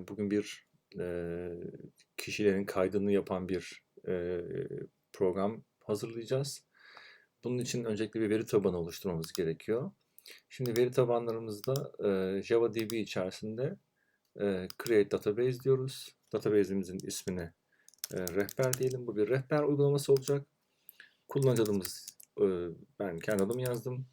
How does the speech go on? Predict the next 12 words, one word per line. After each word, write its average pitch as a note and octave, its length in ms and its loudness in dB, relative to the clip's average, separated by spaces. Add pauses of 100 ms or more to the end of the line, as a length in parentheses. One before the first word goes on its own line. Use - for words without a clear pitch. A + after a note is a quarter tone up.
Şifremizi G#2 460 -2
de G2 120 0
bir G2+ 100 0
iki G2+ 200 -4
üç G2+ 220 -2
olarak F2 340 -2
yazıyorum. B2 400 0 (720)
Bir G#2+ 60 -2
iki G2+ 200 -8
üç E2 140 -8
şeklinde F2 320 -6
belirtiyorum. A#2 540 -2